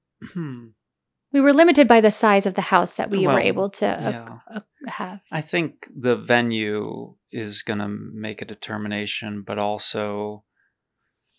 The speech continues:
Speaker 1: mm, I think it depends on the people that you're having involved with it. It can really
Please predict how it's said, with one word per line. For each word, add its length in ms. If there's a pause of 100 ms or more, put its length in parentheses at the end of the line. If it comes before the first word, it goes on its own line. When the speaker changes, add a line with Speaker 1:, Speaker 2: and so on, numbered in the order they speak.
(220)
Speaker 1:
mm, 180 (120)
I 60
think 180
it 100
depends 380
on 100
the 80
people 680
that 160
you're 140
having 520 (220)
involved 580
with 200
it. 200 (200)
It 180
can 180
really 600